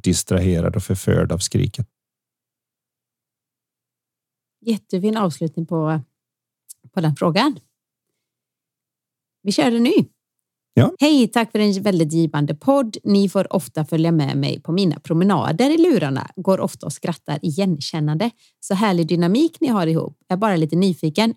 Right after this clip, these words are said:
Speaker 2: Hur funkar det att jobba ihop? Är det något ni rekommenderar andra par att göra? Jag är lite sugen på att starta företag ihop med min partner nämligen. Tack för alla avsnitt än så länge och ser fram emot flera nya. Och detta är från Hans.
Speaker 1: Mm.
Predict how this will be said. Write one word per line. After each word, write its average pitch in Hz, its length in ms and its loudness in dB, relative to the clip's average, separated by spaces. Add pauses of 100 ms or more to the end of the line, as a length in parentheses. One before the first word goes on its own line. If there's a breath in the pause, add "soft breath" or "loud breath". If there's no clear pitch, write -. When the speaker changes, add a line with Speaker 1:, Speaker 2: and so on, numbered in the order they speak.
(100)
Speaker 2:
Hur 202 120 0
funkar 196 360 0
det 175 60 2
att 170 140 0
jobba 202 240 -2
ihop? 208 340 -2
Är 185 80 -2
det 185 60 2
något 175 180 0
ni 170 100 0
rekommenderar 156 640 -2
andra 175 320 0
par 247 220 -2
att 247 80 0
göra? 233 260 0 (500 soft breath)
Jag 214 120 2
är 208 40 4
lite 208 220 2
sugen 165 400 -2
på 156 60 -6
att 147 80 -8
starta 156 420 -6
företag - 420 -6
ihop 165 240 -8
med 170 80 -4
min 160 140 -4
partner - 460 -4
nämligen. 233 380 2
Tack - 260 -2
för 185 80 -2
alla 165 240 2
avsnitt 151 400 -2
än 160 320 -4 (220)
så - 140 -12
länge 180 400 4
och 233 140 2
ser 233 100 0
fram 87 220 -4
emot - 320 -8
flera - 340 -4
nya. 208 400 2 (500)
Och 180 60 -4
detta 170 280 -4
är - 120 -8
från - 300 -16
Hans. - 800 -2 (1500)
Speaker 1:
Mm. 113 320 6